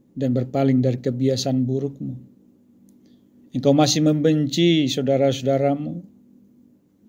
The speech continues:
Engkau masih memiliki rasa dendam terhadap sesamamu.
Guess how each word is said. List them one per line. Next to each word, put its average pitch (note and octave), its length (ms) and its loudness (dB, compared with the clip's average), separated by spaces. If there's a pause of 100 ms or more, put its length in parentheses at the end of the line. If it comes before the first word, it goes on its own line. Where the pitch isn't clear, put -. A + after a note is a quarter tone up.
(520)
Engkau C#3+ 160 4
masih D#3 400 4
memiliki D#3 320 2
rasa D3+ 240 2
dendam D3 960 0
terhadap C#3 400 -2
sesamamu. D3 800 -4